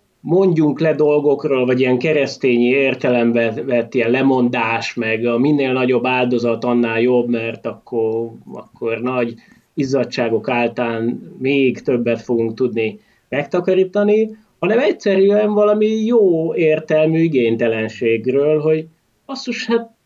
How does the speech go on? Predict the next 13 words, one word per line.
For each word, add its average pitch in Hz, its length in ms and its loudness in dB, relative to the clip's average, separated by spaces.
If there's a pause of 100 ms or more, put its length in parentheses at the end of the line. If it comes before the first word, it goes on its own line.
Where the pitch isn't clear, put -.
(320)
tök - 200 -2
mindegy, 208 480 2
én 202 360 0
amúgy 208 380 0
teljesen 151 500 0
jól 135 300 4
érzem 117 380 0
magamat 117 640 0 (380)
avokádó 120 580 -2
és 110 160 -2
frappuccino 170 640 0
nélkül, 185 520 2
vagy 123 220 0